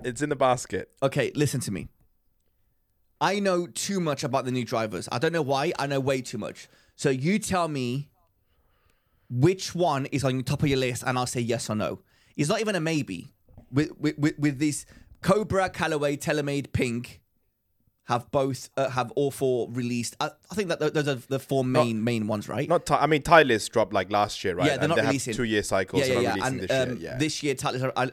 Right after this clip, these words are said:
Speaker 2: only gonna release in, uh, wedges, S M tens, which come out February, I wanna say. Which,
Speaker 1: Yeah.
Speaker 2: yeah. But tell me, I've done my research on Cobra, Callaway, TaylorMade, and Ping. So tell me which club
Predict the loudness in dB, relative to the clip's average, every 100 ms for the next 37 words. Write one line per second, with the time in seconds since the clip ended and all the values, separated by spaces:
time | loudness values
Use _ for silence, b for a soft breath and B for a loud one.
0 | -2 -2 -2 -4 -4 -4 -4 -4 -4 -6
1 | b b b -18 -6 -4 -2 -2 -2 -4
2 | -4 -4 -6 -2 -4 -2 -8 -6 -4 -2
3 | -4 -4 -4 -2 0 0 -2 -4 -4 -6
4 | -6 -6 -8 _ _ _ _ -6 -6 -10
5 | -10 -10 -12 _ _ _ -2 -2 -4 _
6 | -2 0 0 0 -4 -4 -4 -4 -2 -2
7 | 0 -2 -2 -2 -4 0 0 0 -2 0
8 | 0 -2 -2 -2 -2 -2 -2 -4 -8 _
9 | _ _ _ -6 -4 0 0 0 -2 -6
10 | -8 -12 -6 0 2 2 -2 -8 -10 -16
11 | _ _ _ _ _ -2 2 2 0